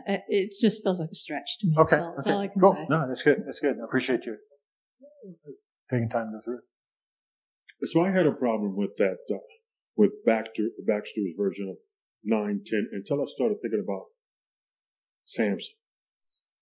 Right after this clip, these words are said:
Speaker 3: Because from an outward point of view, looking at Samson, dirtbag. But the fact that Samson had the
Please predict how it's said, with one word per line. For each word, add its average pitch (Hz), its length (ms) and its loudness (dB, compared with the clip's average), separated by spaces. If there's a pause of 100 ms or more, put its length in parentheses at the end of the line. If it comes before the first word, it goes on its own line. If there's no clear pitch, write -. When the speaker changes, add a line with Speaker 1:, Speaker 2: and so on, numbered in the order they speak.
(500)
Speaker 3:
Because 117 300 4
from 117 160 -2
an 120 60 -4
outward 131 480 -2 (120)
point 117 160 -2
of 101 80 -2
view, 113 260 2
looking 113 220 0
at 98 100 -6
Samson, 110 520 -6 (400)
dirtbag. 113 460 2 (1500)
But 101 100 -2
the - 120 -8
fact 135 240 0
that 113 200 0
Samson 120 460 -6
had 107 140 -4
the 110 80 -6